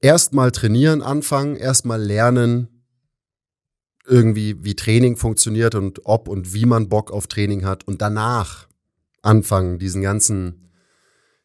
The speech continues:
diese ganze biomechanische Anspruch, diesen ganzen Anspruch hier und den Anspruch an optimal dort und so weiter, das kann man danach draufpacken und dann ist es nämlich geil, weil dann ist es geil.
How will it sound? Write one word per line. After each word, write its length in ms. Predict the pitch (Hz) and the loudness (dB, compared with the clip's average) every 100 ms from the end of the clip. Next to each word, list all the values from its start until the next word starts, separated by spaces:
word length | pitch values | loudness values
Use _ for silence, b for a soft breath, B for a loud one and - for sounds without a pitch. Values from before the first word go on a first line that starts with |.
| _ _ _ | _ _ _
diese 220 | 104 95 98 | -4 -2 0
ganze 500 | 104 104 107 98 92 | 2 2 0 0 -2
biomechanische 1400 | - 117 117 107 - 98 98 95 - 95 92 90 87 b b b b b - | -2 2 4 2 0 -2 -2 -2 -2 -2 -2 -2 -6 b b b b b -8
Anspruch, 680 | 98 113 - - 95 92 | 0 2 0 -4 -8 -8
diesen 340 | - 101 85 98 | -6 -8 -6 -4
ganzen 300 | 95 104 101 | -4 -4 -6
Anspruch 500 | - 101 - 95 - | -8 -12 -10 -14 -14
hier 380 | - 107 107 95 | -8 0 0 0
und 160 | 92 | -4
den 120 | 98 | -8
Anspruch 360 | 76 95 - 87 | -8 -10 -10 -8
an 140 | 95 | -8
optimal 520 | - 90 - 98 95 95 | -8 -8 -4 -2 -2 -2
dort 460 | 98 101 104 95 | 0 2 2 0
und 160 | 87 92 | -6 -8
so 80 | 90 | -6
weiter, 220 | 87 90 | -8 -6
das 160 | 87 | -4
kann 140 | - 117 | 2 2
man 120 | 113 | 2
danach 420 | 104 104 107 120 | 0 -2 -4 -6
draufpacken 680 | - 95 107 - 90 - 92 | -4 -2 -2 -2 -4 -4 -8
und 120 | 87 | 0
dann 140 | 107 | 2
ist 120 | 131 117 | 2 2
es 120 | 117 | -2
nämlich 240 | 107 - | -4 -2
geil, 280 | 104 95 80 | -2 -2 -2
weil 120 | 82 90 | -6 0
dann 260 | 113 147 | 4 4
ist 160 | 131 127 | 2 0
es 140 | 123 | 0
geil. 360 | 131 120 92 | 0 0 0